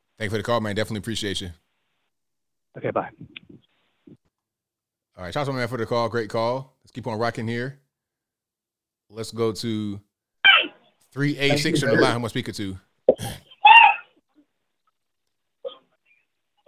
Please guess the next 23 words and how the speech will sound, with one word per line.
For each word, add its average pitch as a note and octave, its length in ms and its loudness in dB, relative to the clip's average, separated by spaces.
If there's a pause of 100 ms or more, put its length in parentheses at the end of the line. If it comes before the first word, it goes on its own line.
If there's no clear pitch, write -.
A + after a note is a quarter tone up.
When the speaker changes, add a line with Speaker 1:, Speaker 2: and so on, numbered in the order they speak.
(1000)
Speaker 1:
Three C#3+ 140 0
eight B2+ 100 2
six, D3+ 160 -2
hello. C3 340 2 (300)
Okay, A2+ 260 2
we B2 100 -2
got A2+ 220 2
baby A#2 160 -2
screaming A#2+ 260 -4
in A#2+ 80 -4
the A#2 60 -6
background. A#2 460 -2
I A#2 40 -2
don't A#2+ 100 -2
know A#2 40 -4
what's A2+ 140 -6
going A2+ 220 -4
on. G#2 240 -4
Shout B2+ 140 -4
out A#2+ 100 -4
to C3 80 -10
the A2 120 -6
youngins. G#2 380 -8